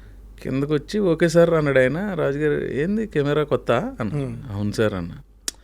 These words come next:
Speaker 1: "ఓకేలే, ఇవన్నీ కాదు, ఓకే," అన్న. రాజుగారు అయినా సరే అక్కడ చేసింది ఏమీ లేదు, "నా పేరు ఇది, మా ఊరు ఇది" అని చెప్పింది ఆడిషన్.
Speaker 2: అంతే, ఆడిషన్ అంతే. ఒక సీన్ ఇచ్చి పర్టికులర్‌గా చేయమని
Speaker 1: లేదు.
Speaker 2: చెప్పలేదు.
Speaker 1: రాజుగారు, "ఓకేలే, నువ్వు వెళ్ళు," అన్నారు.
Speaker 2: మ్మ్.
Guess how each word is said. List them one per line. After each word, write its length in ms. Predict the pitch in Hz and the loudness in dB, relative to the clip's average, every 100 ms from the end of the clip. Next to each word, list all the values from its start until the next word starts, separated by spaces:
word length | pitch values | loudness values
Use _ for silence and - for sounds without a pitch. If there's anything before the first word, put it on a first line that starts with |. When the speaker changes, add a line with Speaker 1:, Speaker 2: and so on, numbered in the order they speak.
| - - - | -20 -8 -2
Speaker 1:
"ఓకేలే, 340 | 175 220 202 - | 0 2 0 -2
ఇవన్నీ 260 | 123 117 127 | -8 -8 -8
కాదు, 240 | 117 104 | -10 -8
ఓకే," 220 | 123 120 - - | -10 -10 -12 -16
అన్న. 120 | 90 78 - - - - - - - - - - | -20 -18 -20 -20 -20 -20 -20 -20 -20 -20 -20 -12
రాజుగారు 320 | 90 107 127 143 | -6 -2 2 2
అయినా 220 | 131 165 | 2 2
సరే 440 | 170 170 220 254 - | 2 2 0 -2 -8
అక్కడ 200 | 113 110 | -8 -4
చేసింది 420 | 113 110 135 170 | -2 -2 0 -2
ఏమీ 100 | 156 | 0
లేదు, 220 | 165 160 135 | 0 -2 0
"నా 140 | 123 | 0
పేరు 280 | 113 107 123 | 0 2 2
ఇది, 160 | 127 | 0
మా 140 | 156 147 | -2 -2
ఊరు 200 | 123 127 | 0 0
ఇది" 120 | 127 | -2
అని 140 | 131 | -2
చెప్పింది 280 | 131 131 135 | -2 -4 0
ఆడిషన్. 240 | 123 113 165 | 0 0 -2
Speaker 2:
అంతే, 120 | 160 | -2
ఆడిషన్ 400 | 147 156 156 143 | -2 -4 -6 -8
అంతే. 260 | 143 131 135 | -8 -10 -10
ఒక 120 | 139 | -12
సీన్ 300 | - 165 185 | -8 -6 -4
ఇచ్చి 160 | 202 208 | -6 -6
పర్టికులర్‌గా 460 | 175 175 180 180 175 | -8 -8 -8 -6 -6
చేయమని 220 | 151 143 | -4 4
Speaker 1:
లేదు. 220 | 147 151 | 6 6
Speaker 2:
చెప్పలేదు. 340 | 104 92 113 101 | 4 -2 -8 -6
Speaker 1:
రాజుగారు, 360 | 113 123 160 | -2 0 2
"ఓకేలే, 300 | 156 160 214 | 2 0 -2
నువ్వు 160 | 185 143 | -2 -2
వెళ్ళు," 380 | 127 156 - 113 | -2 -4 -6 -2
అన్నారు. 220 | 101 160 | 0 0
Speaker 2:
మ్మ్. 240 | 151 139 | -4 -8